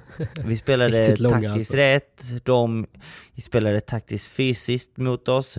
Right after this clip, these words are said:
Speaker 2: De lät oss
Speaker 1: Mm.
Speaker 2: springa väldigt mycket, spela långa bollar.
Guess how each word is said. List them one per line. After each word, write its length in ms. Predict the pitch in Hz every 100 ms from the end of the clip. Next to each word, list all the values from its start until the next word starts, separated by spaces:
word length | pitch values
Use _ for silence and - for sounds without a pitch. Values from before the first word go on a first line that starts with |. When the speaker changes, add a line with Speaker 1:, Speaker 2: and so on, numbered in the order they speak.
| -
Speaker 2:
De 180 | 110 110
lät 160 | 107 110
oss 60 |
Speaker 1:
Mm. 60 | 107 92
Speaker 2:
springa 460 | - 123 120 110
väldigt 300 | 113 120 110
mycket, 460 | 117 123 - 110 113
spela 320 | - 110 110
långa 440 | 110 117 117 110
bollar. 560 | 104 120 123 110 107